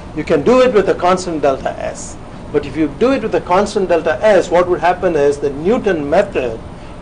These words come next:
will require a variable number of iterations, because sometimes it's a good guess, sometimes it's not a good guess. Okay? Whereas you can say, "I want always the solution to be obtained in about three Newton iterations or four Newton iterations." Then how do I adjust? So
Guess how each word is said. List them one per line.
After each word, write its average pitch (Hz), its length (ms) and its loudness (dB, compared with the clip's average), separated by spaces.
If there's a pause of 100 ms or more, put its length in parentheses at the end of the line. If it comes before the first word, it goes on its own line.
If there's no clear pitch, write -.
will 160 140 4
require 180 440 4
a 156 60 4
variable 190 320 6
number 160 200 4
of 147 140 2
iterations, 135 640 0
because 139 320 -4
sometimes 180 460 -2
it's - 100 -12
a 175 60 -4
good 165 240 -4
guess, 170 200 2
sometimes 143 380 -6
it's 127 120 -14
not 123 180 -6
a 120 60 -10
good - 220 -12
guess. - 300 -10 (340)
Okay? 139 120 -8 (460)
Whereas 180 460 4 (260)
you 160 100 -2
can 165 200 2
say, 233 320 6
"I 165 120 4
want 196 340 4
always 202 440 4
the 185 80 -2
solution 175 480 0
to 175 100 -2
be 156 160 0
obtained 175 420 -2
in 156 100 0
about 151 320 2
three 165 160 -2
Newton 147 340 0
iterations 120 640 -10
or 120 100 -6
four 147 220 0
Newton 131 320 -8
iterations." - 800 -10 (540)
Then 175 180 4
how 180 160 4
do - 160 6
I 143 60 6 (140)
adjust? 139 360 0
So 165 340 6